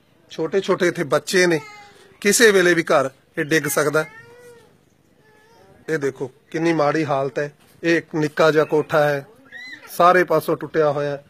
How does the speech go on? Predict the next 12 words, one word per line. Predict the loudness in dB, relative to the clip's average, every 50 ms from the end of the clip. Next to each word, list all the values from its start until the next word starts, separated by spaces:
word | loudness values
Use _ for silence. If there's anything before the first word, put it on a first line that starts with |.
| _ _ _ _ -20 _ -20 -20 -20 -20 -20 -20 -8 -2
ਇਹ | 0 0 2
ਦੇਖੋ | 2 2 2 4 4
ਇਸ | 4 4 2
ਪਾਸੇ | 0 0 0 0 -4 -4 _
ਛੱਤ | -4 -2 -2 -2 0 0
ਵੀ | 0 2 2
ਡਿੱਗੀ | 0 -2 -4 -2 -4 0
ਹੋਈ | 0 0 0 0 -2
ਹੈ | -4 -6 -10 -20 -20 -20 -20 -10 -8
ਇਸ | -8 -8
ਘਰ | -4 -2 0 0 0
ਦੀ। | -2 -6 -8